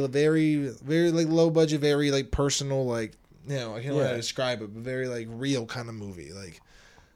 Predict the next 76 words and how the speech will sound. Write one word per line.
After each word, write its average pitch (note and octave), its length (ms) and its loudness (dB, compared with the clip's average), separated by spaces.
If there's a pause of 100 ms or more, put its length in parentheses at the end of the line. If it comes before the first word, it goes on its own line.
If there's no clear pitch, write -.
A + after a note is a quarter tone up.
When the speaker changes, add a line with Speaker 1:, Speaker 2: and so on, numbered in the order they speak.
(180)
Speaker 1:
that's C#3 220 4
a B2+ 40 -2
good B2 80 0
one. B2+ 80 -4
It's, C3 120 -2
like, E3 120 0
kinda, E3 180 0
I D3+ 60 0
forget E3+ 440 -8
totally D3+ 240 -2
what C3 140 -6
the G2+ 60 -14
plot. A2 280 -6
I C3+ 60 -2
know D3 100 2
they're D3+ 80 2
going, C#3 220 2
like, G#2+ 80 0
on A2 60 -4
a G#2+ 40 -6
book A#2 240 -8
tour A2+ 260 -4
or G2+ 80 -6
something, G2+ 400 -10
but D#2 180 -14 (460)
Speaker 2:
It's - 100 -18
like, D#3+ 180 -2
Speaker 1:
but A2+ 140 -10
no. - 60 -12
Speaker 2:
and C3+ 140 0
you D3+ 100 0
start C#3+ 260 -6
to B2 60 -8
realize, A#2+ 320 -2
I A2 40 -4
think B2 120 -2
it's G2+ 100 -8
like F#2+ 140 -10
you G#2 80 -12
just - 80 -10
start G2+ 140 -6
to G2 40 -10
realize G2 300 -8
that E2+ 80 -12
Jason F#2+ 220 -10
Segel's F#2 400 -14
character F#2+ 320 -12
was F#2 100 -12
super F#2 220 -12
depressed F#2+ 400 -12
as, F#2 120 -12
like, F2+ 220 -12
an B2+ 180 -16
artist, A2+ 360 -6
Speaker 1:
Right, G2+ 100 -10
Speaker 2:
and G2 160 -10
no A2 80 -10
one G2+ 140 -8
was G2 220 -10
Speaker 1:
right. F#2+ 60 -12
Speaker 2:
gonna - 160 -12
want G#2 140 -8
him. G2+ 80 -6
And F#2+ 80 -8
Jason, G#2 400 -4
and F#2+ 240 -8
Jesse G#2 260 -4
Eisenberg's G#2+ 400 -2
character G2 240 -10
was F#2+ 120 -10
just G2 160 -12
kind G#2 120 -8
of F2+ 60 -10
like G2 140 -6
this F2+ 120 -18
journalist F#2+ 680 -10